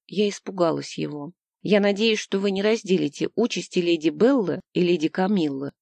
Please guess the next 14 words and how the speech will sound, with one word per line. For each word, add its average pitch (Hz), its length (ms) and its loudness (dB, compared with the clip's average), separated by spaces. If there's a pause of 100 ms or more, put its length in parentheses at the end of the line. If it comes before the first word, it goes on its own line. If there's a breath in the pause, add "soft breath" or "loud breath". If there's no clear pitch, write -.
(260)
но 202 140 2
для 190 240 4
этого 180 480 2 (120)
надо 170 260 2
соблюдать 180 540 0
осторожность». 156 800 -2 (400)
«Хорошо», 247 680 -2 (320)
выдохнула 175 540 -2
я, 170 320 -8 (260)
а 185 120 -2
потом 262 320 4
уже 190 180 0
громче 202 420 -2
поинтересовалась. 175 1120 -6